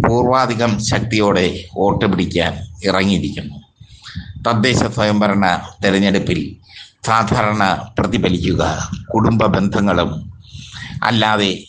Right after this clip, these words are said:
ഉള്ള സ്വാധീനങ്ങളും ഒക്കെയാണ്. സുഹൃത്ത് ബന്ധങ്ങൾ, കുടുംബ ബന്ധങ്ങൾ, ഇതൊക്കെയാണ് സാധാരണ തദ്ദേശ സ്വയംഭരണ തെരഞ്ഞെടുപ്പിൽ, തെരഞ്ഞെടുപ്പിനെ സ്വാധീനിക്കുക.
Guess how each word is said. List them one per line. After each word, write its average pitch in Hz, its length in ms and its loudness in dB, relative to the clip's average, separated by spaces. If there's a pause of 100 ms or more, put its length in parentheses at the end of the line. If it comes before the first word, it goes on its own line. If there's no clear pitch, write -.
(260)
ഉള്ള 98 220 2 (340)
സ്വാധീനങ്ങളും 98 840 2 (280)
ഒക്കെയാണ്. 80 500 0 (240)
സുഹൃത്ത് 107 380 0
ബന്ധങ്ങൾ, 101 420 2 (240)
കുടുംബ 101 280 2 (120)
ബന്ധങ്ങൾ, 87 420 0 (680)
ഇതൊക്കെയാണ് 107 600 2 (360)
സാധാരണ 104 560 2 (400)
തദ്ദേശ 104 400 0
സ്വയംഭരണ 92 640 0
തെരഞ്ഞെടുപ്പിൽ, 85 540 0 (580)
തെരഞ്ഞെടുപ്പിനെ 101 600 0 (280)
സ്വാധീനിക്കുക. 95 680 0